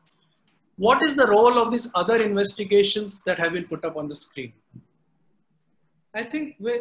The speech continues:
Speaker 2: uh, the differential diagnosis which we put on the first, uh, uh, after the clinical history and the examination,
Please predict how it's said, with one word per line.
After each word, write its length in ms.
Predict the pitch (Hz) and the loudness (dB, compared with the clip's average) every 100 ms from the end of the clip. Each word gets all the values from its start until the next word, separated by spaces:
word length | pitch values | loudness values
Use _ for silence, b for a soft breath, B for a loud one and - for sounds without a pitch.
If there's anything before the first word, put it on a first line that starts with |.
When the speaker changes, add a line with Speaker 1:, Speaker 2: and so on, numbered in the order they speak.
| 202 | -8
Speaker 2:
uh, 200 | 185 165 _ _ - | -12 -12 _ _ -16
the 80 | 185 | -10
differential 500 | 226 226 262 262 254 | -10 -6 -4 -4 -6
diagnosis 720 | 220 208 220 240 240 233 226 | -6 -8 -8 -10 -10 -12 -12
which 240 | 202 220 - - | -16 -16 -18 -16
we 120 | 220 | -14
put 240 | 220 220 220 | -12 -12 -10
on 160 | 214 | -10
the 100 | 208 - | -10 -12
first, 360 | 208 214 - _ _ _ _ | -12 -12 -12 _ _ _ _
uh, 520 | 190 185 175 175 170 170 | -16 -14 -14 -12 -12 -14
uh, 240 | 165 165 160 156 156 _ 160 _ 180 | -18 -20 -20 -20 -20 _ _ _ -16
after 180 | 185 | -12
the 140 | 214 208 | -12 -12
clinical 380 | 214 214 214 208 | -12 -14 -12 -12
history 340 | 208 - 208 | -12 -14 -14
and 100 | 202 | -10
the 80 | 185 | -10
examination, 720 | 180 202 196 202 202 196 165 | -12 -12 -12 -12 -12 -16 -20